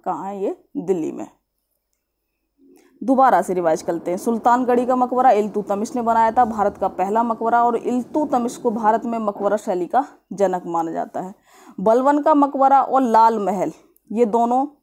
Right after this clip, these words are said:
बलबन ने बनवाए थे। याद करने का तरीका ऐसा है कि खून खराबा ज़्यादा पसंद था बलबन को, तो लाल महल जो है किसने बनवाया? लाल यानी खून जैसा महल बलबन ने बनवाया था। बलबन का मकबरा बलबन ने बनवाया था। ये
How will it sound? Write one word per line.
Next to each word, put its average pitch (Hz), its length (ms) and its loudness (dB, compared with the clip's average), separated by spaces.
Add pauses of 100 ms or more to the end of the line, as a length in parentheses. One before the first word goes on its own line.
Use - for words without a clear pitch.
(100)
बलबन 185 320 0
ने 165 160 -4
बनवाए 165 340 -4
थे। 190 100 -6
याद 202 260 2
करने 247 240 -4
का 247 80 -4
तरीका 233 300 -4
ऐसा 220 260 0
है 208 180 -2
कि 233 100 -8
खून 247 300 -4
खराबा 202 340 2
ज़्यादा 190 280 2
पसंद 202 380 -6
था 196 80 -4
बलबन 175 320 -4
को, 220 200 -10 (420)
तो 214 80 2
लाल 220 320 4
महल 262 380 -2 (520)
जो 214 160 2
है 247 80 4
किसने 254 280 -2
बनवाया? 226 300 0
लाल 220 320 4
यानी 247 200 2
खून 226 340 -6
जैसा 185 280 -2
महल 208 280 -8 (260)
बलबन 202 300 0
ने 233 120 -6
बनवाया 214 340 0
था। 247 120 -4
बलबन 202 340 -4
का 208 120 -4
मकबरा 196 380 -6
बलबन 190 340 -6
ने 208 140 -6
बनवाया 190 320 -4
था। 247 120 -10
ये 226 320 -8